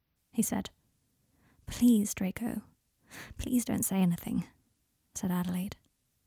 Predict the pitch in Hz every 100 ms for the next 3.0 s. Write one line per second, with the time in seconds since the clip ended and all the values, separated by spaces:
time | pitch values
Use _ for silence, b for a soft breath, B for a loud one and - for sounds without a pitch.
0 | _ _ _ _ _ _ _ _ _ _
1 | _ _ 262 254 220 202 190 165 202 202
2 | 185 - _ - - 190 190 180 190